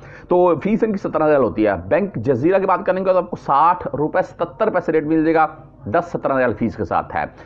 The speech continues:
अगर इंजाद bank की बात करें तो आपको साठ रुपए सिक्सटी एट पैसे rate मिलेगा आज का,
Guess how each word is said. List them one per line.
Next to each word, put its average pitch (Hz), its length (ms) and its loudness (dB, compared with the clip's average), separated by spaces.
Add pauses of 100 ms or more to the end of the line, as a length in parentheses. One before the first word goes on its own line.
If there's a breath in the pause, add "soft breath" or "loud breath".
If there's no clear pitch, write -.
(220 loud breath)
अगर 139 260 2
इंजाद 151 400 2
bank 196 200 0
की 202 60 -4
बात 190 220 0
करें 196 180 -2
तो 190 60 0
आपको 190 180 -6
साठ 165 460 2
रुपए 147 520 0 (340 loud breath)
सिक्सटी 220 420 -4
एट 226 240 4
पैसे 208 220 0
rate 165 160 0
मिलेगा 131 340 0
आज - 140 -2
का, 90 160 0